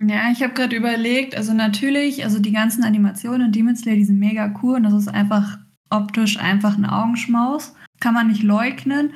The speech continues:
aber ich finde, und ich wiederhole mich, wenn ich das sage, aber ich finde nach wie vor, der Manga hat für mich was super Liebevolles und was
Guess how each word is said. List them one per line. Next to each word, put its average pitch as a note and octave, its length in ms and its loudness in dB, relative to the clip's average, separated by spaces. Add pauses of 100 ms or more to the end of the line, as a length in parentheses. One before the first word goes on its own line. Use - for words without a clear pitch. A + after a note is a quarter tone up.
(240)
aber A#3+ 240 0
ich G#3+ 160 -6
finde, C#4 520 -2
und G#3 280 0
ich G3+ 160 -4
wiederhole A3+ 460 2
mich, A3+ 260 0
wenn G#3+ 100 0
ich - 120 -2
das G#3 180 -2
sage, A3+ 340 -2
aber G#3 120 0
ich G#3 120 -6
finde A3 220 0
nach G#3 220 -2
wie A#3+ 60 -4
vor, A#3 200 -4
der G#3 100 2
Manga A3 280 2
hat G#3 120 -4
für A3 80 -4
mich A3 200 -2
was G#3 180 2
super G#3+ 280 -4
Liebevolles C4 840 0
und G#3+ 340 0
was G3+ 200 0